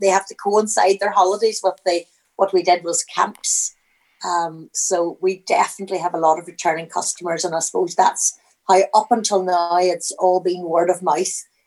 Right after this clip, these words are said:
and I, that's where Amy's trying to change it now and take it into more the, um, the new world.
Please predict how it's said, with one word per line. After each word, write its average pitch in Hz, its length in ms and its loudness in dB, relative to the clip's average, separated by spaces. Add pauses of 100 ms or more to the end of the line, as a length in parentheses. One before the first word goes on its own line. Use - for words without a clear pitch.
(160)
and 160 120 -8
I, 165 80 -2 (140)
that's 180 300 2
where 185 100 2
Amy's 170 300 -2
trying 165 240 -2
to - 100 -12
change 170 400 -2
it 185 120 -10
now 185 120 0
and 160 200 -6
take 151 240 -6
it 160 40 -6
into 156 300 -4
more 156 280 -4
the, 151 320 -8
um, 151 160 -8 (1900)
the 170 80 -10
new 180 260 0
world. 190 340 2